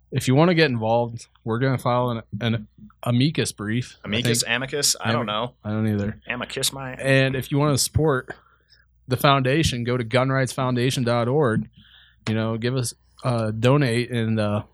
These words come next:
Speaker 1: help us get this, uh,
Speaker 2: Mm-hmm. The people
Speaker 1: litigation.
Speaker 2: at the, the, uh, Gun Rights Foundation, they're, they're good people. Um, <laughs>
Speaker 1: Thank you,
Speaker 2: but yeah,
Speaker 1: Hunter S.
Speaker 2: uh,
Speaker 1: Thompson.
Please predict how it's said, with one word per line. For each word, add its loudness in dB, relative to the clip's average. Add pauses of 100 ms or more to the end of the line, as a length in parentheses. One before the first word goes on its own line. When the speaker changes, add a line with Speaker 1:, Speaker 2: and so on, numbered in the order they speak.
(140)
Speaker 1:
help 2
us -2
get -2
this, -4
uh, -2
Speaker 2:
Mm-hmm. -10
The -8
people 2
Speaker 1:
litigation. 2
Speaker 2:
at -6
the, 0
the, 0 (260)
uh, -4
Gun 0
Rights 2
Foundation, 0
they're, -6 (360)
they're -4
good 8
people. 6 (460)
Um, 4 (640)
<laughs> -6 (320)
Speaker 1:
Thank -4
you, -4
Speaker 2:
but 8
yeah, 12
Speaker 1:
Hunter 8
S. 4
Speaker 2:
uh, 2 (100)
Speaker 1:
Thompson. -2